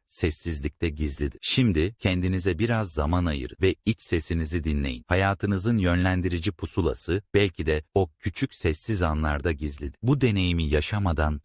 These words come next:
nasıl bilebilirsiniz ki? Şimdi sessizliği kucaklayın ve kalbinizin derinliklerinden gelen cevabı keşfedin. Yorumlarda bize deneyiminizi paylaşmayı unutmayın. Başınızı dinlendirmek,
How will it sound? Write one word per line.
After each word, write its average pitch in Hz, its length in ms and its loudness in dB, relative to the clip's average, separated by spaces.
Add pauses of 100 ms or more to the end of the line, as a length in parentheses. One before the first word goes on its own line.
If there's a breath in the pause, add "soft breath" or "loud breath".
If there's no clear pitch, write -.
(280)
nasıl 110 340 2
bilebilirsiniz 78 800 0
ki? - 240 -6
Şimdi 135 540 2
sessizliği 87 640 0
kucaklayın 78 760 0 (120)
ve 78 80 4
kalbinizin 80 760 0
derinliklerinden 78 960 2
gelen 73 340 0
cevabı 76 480 2
keşfedin. 71 640 -2
Yorumlarda 78 760 4
bize 78 360 0 (280)
deneyiminizi 82 640 4
paylaşmayı 82 680 0
unutmayın. 73 600 -2
Başınızı 90 560 4
dinlendirmek, 73 720 2